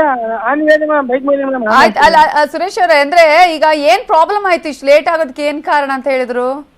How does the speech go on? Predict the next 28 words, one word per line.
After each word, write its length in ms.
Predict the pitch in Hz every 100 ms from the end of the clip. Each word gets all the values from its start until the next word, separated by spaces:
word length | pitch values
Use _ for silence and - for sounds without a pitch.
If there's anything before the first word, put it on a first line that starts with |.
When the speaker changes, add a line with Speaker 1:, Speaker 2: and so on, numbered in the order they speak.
| _ _ _ -
Speaker 1:
ಅದು 140 | 294
ಸ್ವಲ್ಪ 240 | 254 277 240
ಬಂದ್ 140 | 285
ಐತೆ 140 | 311 294
ಮೇಡಮ್, 160 | 269
ಬಂದ್ 400 | 226 233 214 254
Speaker 2:
ಹಾ. 60 | 247
Speaker 1:
ಹೊಡಿತಾ 200 | 240 240
ಇಲ್ಲ. 120 | 220 202 _ _
Speaker 2:
ಹಾ. 320 | 247 240 196 _ _ _ _ _ _ _ _ _ -
Speaker 1:
ಆ 40 | 226
ಬಂಡೆ 300 | 233 285 302
ಅದು, 420 | 320 320 302 302 294 285 269 262 208 _ _ - 214
ಆ, 140 | 233
ಹಿಟಾಚಿ 440 | 220 240 302 311
ಪ್ರಶ್ನೆ 280 | 277 277 269
ಮಾಡಿದ್ರೆ 360 | 294 294 302 262
ಹುಡುಗಿ 200 | 285 277
ಏನ್ 160 | 285
ತೊಂದ್ರೆ 200 | 277 269
ಆಗ್ತದೆ 220 | 285 262 294
ಹೊಡಿಲಿಲ್ಲ 280 | 269 269
ಮೇಡಮ್ 180 | 254 247
ಅವರು. 160 | 233 196
Speaker 2:
ಹಾ, 500 | - - 247 254 277
ಆಮೇಲೆ 240 | 330 370
ಏನ್ 120 | 359
ಮಾಡಿದ್ರು? 520 | 349 311 233 202 196